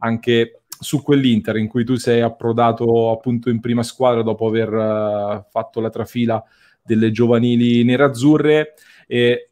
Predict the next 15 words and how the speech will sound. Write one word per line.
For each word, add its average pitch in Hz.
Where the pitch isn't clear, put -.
stavo 202
pensando 147
anche 151
che, 127
eh, 120
in 143
agosto 156
l'Inter 131
ha 117
giocato 117
la 117
finale 117
di 113
Europa 117
League 110